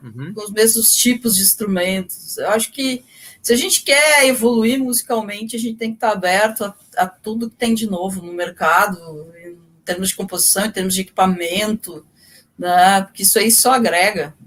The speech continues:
Speaker 2: né?
Speaker 1: Exato,
Speaker 2: Depois a
Speaker 1: exatamente.
Speaker 2: gente vê se serve ou não, se é legal ou não
Speaker 1: E
Speaker 2: pra usar.
Speaker 1: e isso aí a gente conversa, todo mundo que passa por aqui, eu acho que pensa parecido pelo que a gente conversa.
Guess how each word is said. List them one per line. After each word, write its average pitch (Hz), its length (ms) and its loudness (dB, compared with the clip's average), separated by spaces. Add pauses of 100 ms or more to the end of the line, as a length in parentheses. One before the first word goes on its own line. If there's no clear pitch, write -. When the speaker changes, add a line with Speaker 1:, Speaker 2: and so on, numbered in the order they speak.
(220)
Speaker 2:
né? 165 120 -8
Speaker 1:
Exato, 107 400 -10 (200)
Speaker 2:
Depois - 380 -2
a - 20 6
Speaker 1:
exatamente. 480 200 0
Speaker 2:
gente 403 100 -4
vê 381 120 4
se - 180 4
serve 269 260 4
ou 226 100 4
não, 220 280 2
se 226 200 0
é 202 80 2
legal 202 380 2
ou 190 60 -4
não 175 140 -4
Speaker 1:
E 160 60 -8
Speaker 2:
pra 165 100 -8
usar. 151 400 -8 (440)
Speaker 1:
e 156 160 -12
isso 185 200 -10
aí 202 200 -2
a 233 60 -2
gente 220 260 -12
conversa, 151 500 -8
todo 202 260 -2
mundo 180 220 -8
que 127 80 -18
passa 143 340 -8
por 117 180 -10
aqui, 107 220 -10
eu 127 140 -4
acho 123 180 -10
que - 60 -20
pensa 127 400 -12
parecido 127 560 -10
pelo 113 240 -10
que - 80 -14
a 92 60 -12
gente 110 240 -14
conversa. 113 420 -12